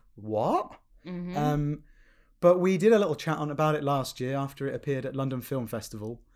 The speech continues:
Speaker 1: and since then it has been released into cinemas and had a great response, and I'm really excited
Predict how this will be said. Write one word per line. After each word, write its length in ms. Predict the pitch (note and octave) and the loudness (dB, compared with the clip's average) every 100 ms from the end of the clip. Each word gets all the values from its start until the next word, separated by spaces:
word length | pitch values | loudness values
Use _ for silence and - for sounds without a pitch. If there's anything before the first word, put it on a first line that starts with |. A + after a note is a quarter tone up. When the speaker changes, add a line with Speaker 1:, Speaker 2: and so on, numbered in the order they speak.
| _ _ | _ _
Speaker 1:
and 100 | C3 | -6
since 300 | - E3 - | -2 -2 -2
then 240 | - C#3+ C#3 | -2 -2 -2
it 80 | |
has 200 | G#2+ C#3+ | -4 -6
been 220 | - C#3 C3 | -2 -4 -2
released 540 | A#2 A2+ G#2 - - - - - | -4 -4 -6 -12 -16 -18 -16 -6
into 240 | C3 A#2+ | -6 -4
cinemas 600 | - C3 A2 G#2+ A2 - - | -4 -2 -2 -6 -8 -16 -6
and 160 | C#3+ D3 | -2 0
had 140 | D3+ | 2
a 40 | D3 | 4
great 260 | D#3+ F3 | 8 8
response, 800 | E3+ - C#3 E3+ - - - - _ _ A#2+ | 6 2 0 0 -4 -10 -12 -16 _ _ -8
and 340 | B2+ B2+ A#2 - - | -6 -4 -6 -10 -4
I'm 180 | C#3+ C#3+ | -2 2
really 220 | D3+ C#3+ | 2 0
excited 640 | A#2 D3 C#3+ - F#2+ F2+ | -2 -4 -4 -6 -12 -14